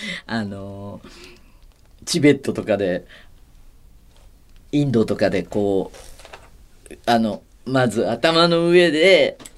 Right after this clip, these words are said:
手を合わせ、額に乗せ、胸で合わせ、そしてひざまずいて、あの、それで最後は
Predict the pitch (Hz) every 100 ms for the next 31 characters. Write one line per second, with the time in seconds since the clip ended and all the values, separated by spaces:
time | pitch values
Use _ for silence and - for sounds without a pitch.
0 | - _ _ _ _ _ _ _ 170 156
1 | 131 123 151 - 120 92 - - - -
2 | _ _ - - 220 202 196 196 180 180
3 | 202 202 170 - - - - - _ 139
4 | 175 190 226 240 220 139 113 - - _
5 | - - _ _ _ _ _ _ _ _
6 | _ _ - 139 165 160 131 113 95 -
7 | _ _ - - _ - 165 170 - -
8 | 190 180 160 147 - - _ - _ _
9 | _ _ - 170 165 180 165 143 151 131
10 | - 110 87 87 _ _ - _ _ _
11 | _ - _ _ _ _ 107 104 98 92
12 | 92 92 87 87 _ _ _ - - -
13 | - 170 147 131 110 - - - 196 156
14 | 127 104